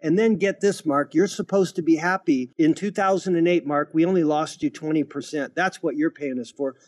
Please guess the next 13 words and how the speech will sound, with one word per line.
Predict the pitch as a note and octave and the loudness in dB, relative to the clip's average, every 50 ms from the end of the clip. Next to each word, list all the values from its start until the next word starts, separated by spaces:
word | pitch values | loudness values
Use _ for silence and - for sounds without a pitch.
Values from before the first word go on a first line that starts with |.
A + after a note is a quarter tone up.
| _ _ | _ _
Markets | - D#3 F3 G3+ F3 G#3+ F3+ - - | -4 -2 -2 -2 -2 -4 -6 -4 -4
were | F3 E3+ D3+ | -4 -2 0
down | E3+ E3 D#3+ D#3+ D3 | 0 0 0 -2 -2
thirty-seven | - F3+ F3+ E3+ E3+ D3+ - - E3+ D#3+ D3 D#3+ D3 | -2 -2 0 0 0 -2 -2 -2 -4 -2 -2 -2 -4
percent. | C#3+ - D3 - - D3+ D3 C3 A2+ | -4 -6 -10 -10 -8 -8 -8 -6 -4
We're | C#3+ F3 F#3+ | -4 -2 0
only | F3 E3 D#3 D3 C#3 C3 - _ _ _ _ _ | 0 2 2 0 0 -2 -4 _ _ _ _ _
down | D#3+ E3 D#3+ D#3 C#3+ C3 | -2 0 0 0 0 -2
twenty. | - - - D#3 E3 E3 D3+ C3 | -4 -8 -6 -4 -2 0 0 0
You | A#2+ B2+ D3 | 0 -2 -2
should | D3 - - C#3 A#2 | -4 -4 -10 -6 -6
be | C3+ B2 | -4 -6
grateful. | A#2 A#2 C3 B2+ C3 A#2 - - - - | -4 -4 -2 -2 -2 -4 -6 -14 -20 -20